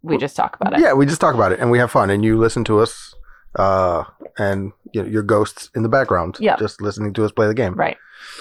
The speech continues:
Speaker 2: Uh, here we go. Hot button shower question.
Speaker 1: Great.
Speaker 2: Do you think it is ethically, spiritually, and hygienically acceptable to go pee-pee in the shower?
Speaker 1: Yes.
Speaker 2: Okay.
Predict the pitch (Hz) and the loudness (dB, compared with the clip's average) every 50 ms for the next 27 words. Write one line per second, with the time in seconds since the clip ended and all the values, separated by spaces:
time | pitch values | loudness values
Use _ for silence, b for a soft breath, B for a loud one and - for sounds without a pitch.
0 | B B B B B - - - 139 143 139 139 143 156 165 180 185 220 226 175 | B B B B B -8 -2 2 2 4 4 4 4 4 4 4 6 4 4 2
1 | - B B B B B - - - 202 220 233 180 143 180 190 185 196 196 185 | 0 B B B B B -4 -2 0 2 0 0 2 2 2 2 4 2 0 2
2 | - 180 185 202 190 185 - - 139 127 113 - 113 95 90 87 - - 156 156 | 2 2 2 4 4 2 2 2 2 2 0 0 -4 -4 -4 -2 -2 0 0 0
3 | - - _ _ _ - 139 120 143 147 151 185 233 262 - - - 254 240 165 | -2 -4 _ _ _ -6 -2 0 0 2 4 4 4 4 4 2 0 2 2 2
4 | 139 135 - - - 147 139 139 135 117 - - - 180 208 208 - 220 208 - | 2 0 -2 0 2 4 6 6 4 2 0 0 2 2 2 2 0 -2 -2 0
5 | 226 220 214 220 220 214 208 _ _ - - - - - 190 208 202 190 165 - | 2 2 2 2 0 -2 -4 _ _ -16 -14 -10 -4 0 2 4 4 4 4 4
6 | - 131 123 113 113 110 107 110 120 - - - 131 131 117 117 - - - 135 | 4 4 4 6 4 4 2 0 -4 -4 0 0 2 2 2 0 -2 0 0 2
7 | 131 123 117 110 110 131 160 170 208 214 - - 214 208 202 - 170 160 - - | 2 0 0 -2 0 2 2 4 2 2 0 0 -2 -2 0 0 -2 -2 -2 0
8 | - 226 226 - - 117 98 95 87 104 104 - b b b b b b b b | 0 0 0 0 -2 -2 0 0 0 0 -2 -4 b b b b b b b b
9 | b b - - 151 131 151 156 147 123 - - 233 233 202 - 131 113 107 113 | b b 0 0 2 4 6 4 4 4 0 -2 0 0 0 0 0 0 0 -2
10 | - - - 139 143 151 - - 196 196 175 110 82 73 - _ _ _ _ _ | -4 -4 -2 0 0 0 0 0 0 2 2 2 0 -2 -4 _ _ _ _ _
11 | _ _ _ _ _ _ - - - - - - - - - _ _ _ _ _ | _ _ _ _ _ _ -6 -4 -4 -4 -6 -10 -14 -20 -20 _ _ _ _ _
12 | _ _ _ - - 123 113 113 101 110 156 | _ _ _ -4 -2 -2 0 2 0 0 0